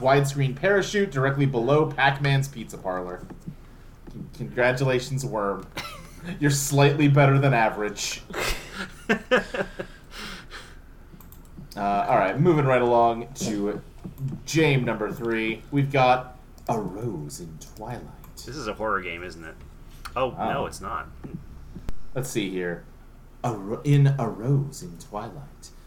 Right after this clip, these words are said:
Speaker 1: a girl awakens in a castle void of color and time,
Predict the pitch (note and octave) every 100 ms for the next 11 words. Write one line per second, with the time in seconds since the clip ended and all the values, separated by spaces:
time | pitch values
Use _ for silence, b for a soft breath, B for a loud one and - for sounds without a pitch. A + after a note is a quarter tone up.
0 | b G2+ - F#3 C3+ C#3 C#3+ C#3+ B2+ A2
1 | - - D#3 D#3 E3 C#3+ C3 B2+ A2 G2
2 | G2 - - B2+ B2 A2 G2+ G#2 G2+ -
3 | G#2 A2+ G#2+ F#2 E2